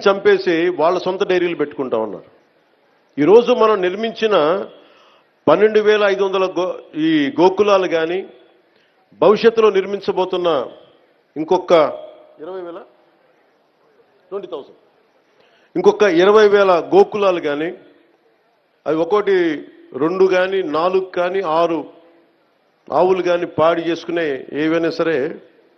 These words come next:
కనీసం రెండు ఉంటే ఒక రో-, వెయ్యి రెండు వేలు పెరుగుద్ది.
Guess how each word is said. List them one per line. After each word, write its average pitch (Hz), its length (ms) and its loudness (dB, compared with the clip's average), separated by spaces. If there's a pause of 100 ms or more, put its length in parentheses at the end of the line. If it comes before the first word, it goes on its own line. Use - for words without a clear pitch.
(1200)
కనీసం 233 440 2
రెండు 202 500 0 (120)
ఉంటే 208 300 2 (520)
ఒక 160 140 -2
రో-, 170 360 0
వెయ్యి 202 260 0
రెండు 185 180 -2
వేలు 220 160 2
పెరుగుద్ది. 160 380 -4